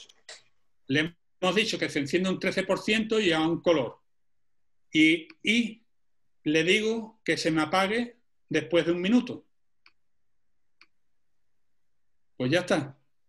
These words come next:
Así de sencillo. Los que estamos en este mundo, programar un detector con un R G B o con un de estos no quiero decir que sea una odisea,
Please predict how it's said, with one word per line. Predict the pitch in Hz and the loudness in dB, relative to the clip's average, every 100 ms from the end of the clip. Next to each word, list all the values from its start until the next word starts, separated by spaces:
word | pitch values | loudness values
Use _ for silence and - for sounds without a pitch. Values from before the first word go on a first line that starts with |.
| _ _ _ _ _ - _ _ _ _ _ _ _ _ _ | _ _ _ _ _ -20 _ _ _ _ _ _ _ _ _
Así | - 135 170 | -8 2 4
de | 185 | 4
sencillo. | 175 196 - 190 143 | 2 0 0 0 2
Los | 143 139 | 0 0
que | |
estamos | - 175 190 | -2 0 2
en | 208 | 2
este | 202 202 | 2 2
mundo, | 202 214 202 214 240 - _ _ - | 4 2 4 2 0 -6 _ _ -2
programar | 147 151 165 | 2 4 4
un | 185 | 4
detector | 185 185 175 208 196 151 | 4 2 2 4 4 4
con | 156 | 2
un | 160 180 | 4 4
R | 180 175 180 | 4 6 6
G | |
B | 185 196 165 | 8 6 4
o | 147 | 2
con | 165 | 2
un | 175 | 4
de | 185 | 2
estos | 185 | 2
no | 190 175 | 0 0
quiero | 175 180 | 2 4
decir | 170 175 | 4 0
que | 175 175 | 0 2
sea | 180 170 175 | 4 4 2
una | 175 170 165 | 2 2 2
odisea, | 165 147 208 185 - | 0 0 2 0 -2